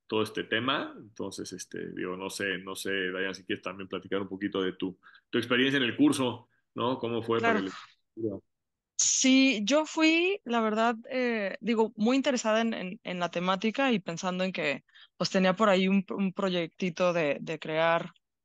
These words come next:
Speaker 2: un, un minifondo que seguimos cocinando, que por ahí Salvador,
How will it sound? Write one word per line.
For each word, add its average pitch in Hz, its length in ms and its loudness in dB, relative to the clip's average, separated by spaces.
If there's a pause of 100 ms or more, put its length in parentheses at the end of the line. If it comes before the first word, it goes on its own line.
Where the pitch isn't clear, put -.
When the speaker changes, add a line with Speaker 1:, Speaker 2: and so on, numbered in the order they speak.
(340)
Speaker 2:
un, 180 400 -4
un 190 120 2
minifondo 208 440 2
que 214 120 -6
seguimos 175 400 -4
cocinando, 180 520 0
que 196 120 -6
por 156 160 -2
ahí 160 140 0
Salvador, 165 680 2